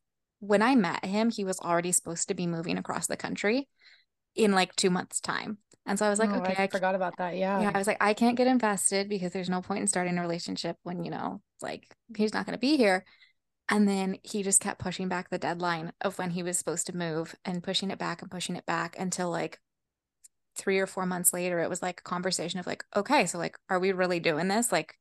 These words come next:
Speaker 1: we're, we're committed to each other. We're gonna make this happen." And then that's when he left for the East Coast and, like, we started doing long distance. But that was, like, huge on my mind that whole time was like, "Okay, I'm not, we're not gonna do this if it's not, like,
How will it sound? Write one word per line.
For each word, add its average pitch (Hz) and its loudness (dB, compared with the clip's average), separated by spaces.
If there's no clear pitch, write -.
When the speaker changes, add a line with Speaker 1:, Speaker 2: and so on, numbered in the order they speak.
Speaker 1:
we're, 180 2
we're 180 4
committed 180 0
to 202 0
each 196 -2
other. 185 4
We're 175 2
gonna 165 -4
make 170 -6
this 170 -4
happen." 220 2
And 185 2
then 190 4
that's 175 4
when 180 2
he 175 -2
left 165 -2
for 196 6
the 180 2
East 170 2
Coast 180 4
and, 165 0
like, 165 -6
we 170 -6
started 170 -2
doing 175 -4
long 165 -4
distance. 170 -4
But 190 -2
that 180 2
was, 214 4
like, 214 2
huge 214 6
on 180 0
my 175 -4
mind 170 -4
that - -6
whole 185 -6
time 180 -2
was 170 -2
like, 170 -2
"Okay, 180 -2
I'm 175 0
not, 175 2
we're 175 4
not 202 4
gonna 226 6
do 311 6
this 190 6
if 180 -6
it's 180 -2
not, 175 -2
like, 165 -2